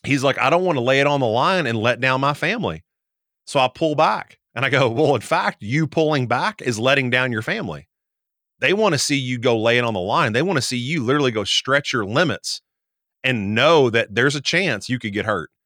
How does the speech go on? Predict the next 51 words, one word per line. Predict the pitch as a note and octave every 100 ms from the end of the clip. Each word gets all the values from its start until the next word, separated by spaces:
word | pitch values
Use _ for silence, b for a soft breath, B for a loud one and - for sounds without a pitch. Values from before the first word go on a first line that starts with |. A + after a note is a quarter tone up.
| _ _ _ -
That's | D#3 G#3 -
the | D#3
part | D#3+ C#3+ B2
that | A#2
I |
think | A2+ C3 A2+
our | A2+
guys, | B2+ A#2+ A#2 G#2+ - _ _ _ _
you | C3+
know, | B2+
we've | C#3
won | A#2+ D#3
a | F3
lot | B2 C3 A#2+
of |
games | F#2+ A#2 B2+ -
here, | G#2+ G#2
and | G2+ G#2+
we |
did | G2+ C3 C3
even | A#2+ A2 -
a | G2+
year | F#2 D3
ago. | A#2 G#2+
We | B2
win | A#2 E3
a | D3+
ton | - C#3+
of, | A#2+
and | A#2 B2
it's | -
great, | F2+ D3 C3+ F2+
man, | G#2+
and | A2 G#2+ G#2+
we'd | A2+ A2
never | C3 C#3
take | C3 B2+ A#2
that | A#2 G2
for | F2+
granted. | G#2
You | A#2
don't | D3 C3+
just | G#2+
walk | G#2 A#2 C3 A#2+
o-, | A2+
out | - A#2
of | G2
bed | A2+ A#2 G#2+
and | F#2+
win | G#2 G#2+ F#2
games. | A2 G2 E2+